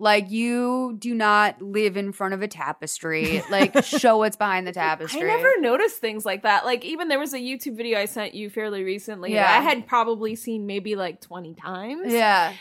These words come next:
Speaker 3: And you were like, "Oh, yeah, he pointed, he painted his popcorn ceiling." And I had
Speaker 1: Yeah.
Speaker 3: never noticed it until
Speaker 1: Yeah.
Speaker 3: you said it.
Speaker 1: I loved the man for it 'cause I said, like, very few people remember to paint the ceiling or think to paint the ceiling, but the fact that this went with,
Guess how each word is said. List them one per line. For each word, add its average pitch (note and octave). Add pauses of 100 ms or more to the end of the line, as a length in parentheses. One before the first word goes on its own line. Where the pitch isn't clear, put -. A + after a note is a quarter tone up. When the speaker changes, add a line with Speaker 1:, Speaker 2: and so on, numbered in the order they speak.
(120)
Speaker 3:
And C4
you C4+
were C#4
like, C4
"Oh, C#4+
yeah, C#4+
he C#4
pointed, C4
he B3
painted B3
his A#3
popcorn A3+
ceiling." F#3
And B3+
I C#4
had C4
Speaker 1:
Yeah. D4
Speaker 3:
never F#4
noticed G#4
it C4+
until B3
Speaker 1:
Yeah. A#3
Speaker 3:
you D#4
said E4+
it. G4 (160)
Speaker 1:
I B3+
loved B3+
the A#3
man G#3
for G3+
it G3+
'cause A3+
I A3+
said, A3+
like, A3 (180)
very A#3
few A3+
people G#3+
remember G3+
to G3
paint G3
the F#3+
ceiling F#3
or F3
think G3
to F#3+
paint F3+
the E3+
ceiling, F3
but F3
the G3
fact F#3+
that F#3
this G3
went G3
with, F3+